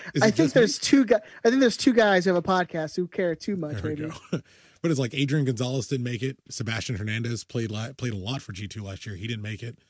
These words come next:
Speaker 1: um, or he hasn't been moved over yet. Alejandro Alvarado didn't make it over. Um, you know, a couple of guys who got dropped are obviously out of there, but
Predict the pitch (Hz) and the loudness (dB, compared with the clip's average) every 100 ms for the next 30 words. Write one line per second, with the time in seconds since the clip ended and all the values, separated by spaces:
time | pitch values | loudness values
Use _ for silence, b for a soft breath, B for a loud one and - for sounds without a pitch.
0 | _ _ _ _ 113 107 113 98 139 117 | _ _ _ _ -6 -6 -2 0 0 0
1 | 110 110 110 104 113 107 104 101 92 113 | -2 -2 -2 -2 -4 -4 -4 -4 -6 -8
2 | 92 113 110 107 98 104 110 113 104 104 | -8 -4 -4 -4 -6 -6 -6 -6 -6 -6
3 | 107 104 104 104 110 101 _ _ _ _ | -8 -8 -8 -8 -8 -12 _ _ _ _
4 | _ 107 101 92 92 - _ _ _ - | _ -10 -8 -8 -12 -18 _ _ _ -8
5 | 110 - 123 107 110 107 107 104 101 95 | -8 -6 -6 -4 -4 -4 -4 -4 -6 -4
6 | 120 113 117 104 98 107 101 98 98 98 | -4 -4 -6 -6 -6 -8 -8 -8 -8 -8
7 | 92 98 | -8 -10